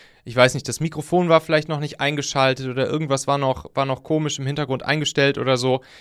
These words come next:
Auf jeden Fall, ja, die ersten paar Minuten sind einfach nicht, sie wurden zum Glück noch irgendwie durch irgendein anderes Mikrofon zum Beispiel, oder z-,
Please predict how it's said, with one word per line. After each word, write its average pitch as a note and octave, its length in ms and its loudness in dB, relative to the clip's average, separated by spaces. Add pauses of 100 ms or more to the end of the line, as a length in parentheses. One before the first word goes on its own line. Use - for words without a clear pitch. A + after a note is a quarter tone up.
(180)
Auf - 160 -12
jeden D3 260 4
Fall, B2 540 4
ja, G#2+ 180 2
die G#2+ 160 -8
ersten D3+ 380 4
paar C#3 160 0
Minuten C3 720 -2
sind A#2 420 -6
einfach A2 360 -4
nicht, A#2 420 -8
sie A#2 160 -8
wurden G3+ 300 6
zum D#3+ 240 -4
Glück E3 240 -2
noch D#3+ 200 -4
irgendwie E3 320 -2
durch D3 180 -4
irgendein D3+ 260 -6
anderes D#3 320 -4
Mikrofon D#3+ 580 0
zum C#3+ 140 -8
Beispiel, C3 340 2
oder C3 240 0
z-, - 180 -14